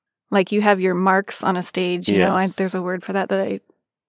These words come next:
Speaker 1: don't remember. Maybe it's just marks, but it just seemed like people were perfectly posed, like, in the cigar shop,
Speaker 2: Mm-hmm.
Speaker 1: you know. Uh, uh, yeah, so I, I actually wondered if it was a play originally, but apparently not.
Speaker 2: It was originally, this comes up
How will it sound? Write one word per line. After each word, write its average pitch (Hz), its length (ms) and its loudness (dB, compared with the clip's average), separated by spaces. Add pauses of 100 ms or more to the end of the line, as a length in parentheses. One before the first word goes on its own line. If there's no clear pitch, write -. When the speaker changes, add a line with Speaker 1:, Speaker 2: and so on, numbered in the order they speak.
(120)
Speaker 1:
don't 190 180 -6
remember. 190 320 -4
Maybe 190 220 -2
it's 185 140 -8
just - 160 0
marks, 180 340 -8
but 196 220 -2 (1160)
it 220 180 8
just 220 200 2
seemed 226 220 2
like 190 180 2
people 214 220 -8
were 185 100 0
perfectly 202 580 -4
posed, 180 360 -4
like, 190 160 -6
in 202 100 -4
the 190 100 -4
cigar 196 440 -2
shop, 202 420 -2 (440)
Speaker 2:
Mm-hmm. 135 340 2
Speaker 1:
you 214 120 2
know. 196 500 0 (140)
Uh, - 120 0 (140)
uh, - 140 -8
yeah, 226 360 4
so 233 200 2
I, 233 180 4
I 233 120 4
actually 254 380 0
wondered 208 380 2
if 202 100 -2
it - 160 -4
was 233 260 4
a - 60 -2
play - 320 -6
originally, - 400 -6
but 196 120 -4
apparently 214 400 -4
not. 196 280 -2 (480)
Speaker 2:
It 127 100 2
was 143 200 0
originally, 156 480 0
this 120 180 0
comes 123 220 0
up 104 200 2